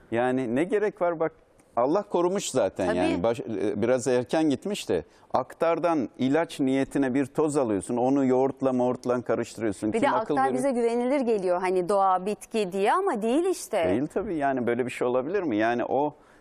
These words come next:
Speaker 1: Tabii, e, aktarı da bir, e, incelemek lazım da yani bunu nasıl, kime, ne, ne an-, anlamda satıyorsun? İkincisi o söylediğin konu, e, tamamen bununla ilgili yasal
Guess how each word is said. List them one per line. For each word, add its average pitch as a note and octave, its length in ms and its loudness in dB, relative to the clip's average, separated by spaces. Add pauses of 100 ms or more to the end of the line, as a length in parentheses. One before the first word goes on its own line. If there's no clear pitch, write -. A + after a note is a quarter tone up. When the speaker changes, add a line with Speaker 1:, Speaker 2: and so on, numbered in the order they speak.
Speaker 1:
Tabii, D3 180 -2
e, D2+ 440 0
aktarı D3+ 420 0
da C#3 140 -2
bir, A2+ 240 -2
e, F#2 320 0
incelemek B2 640 -2
lazım C#3+ 380 0
da E2+ 140 2
yani F2+ 340 -2
bunu G#2+ 220 2
nasıl, A2+ 380 0 (340)
kime, A2 300 0
ne, G#2+ 440 0
ne B2+ 360 0
an-, A#2 260 0
anlamda G2+ 460 0
satıyorsun? - 600 -6
İkincisi D3 420 -4
o D3 80 0
söylediğin C3 580 0
konu, C#3+ 400 0 (500)
e, F#2 300 2
tamamen C#3+ 540 0 (160)
bununla B2 300 2
ilgili B2+ 280 0
yasal C3 460 0